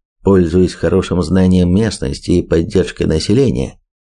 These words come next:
они наносили неожиданные одиночные удары,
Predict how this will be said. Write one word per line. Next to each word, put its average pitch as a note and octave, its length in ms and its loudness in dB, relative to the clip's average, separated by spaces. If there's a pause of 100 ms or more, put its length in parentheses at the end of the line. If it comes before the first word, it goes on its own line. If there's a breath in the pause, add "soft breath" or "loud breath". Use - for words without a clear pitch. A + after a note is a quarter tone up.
(340)
они G2 400 2
наносили C3+ 540 2
неожиданные A#2+ 880 0
одиночные A2 840 0
удары, G2 720 0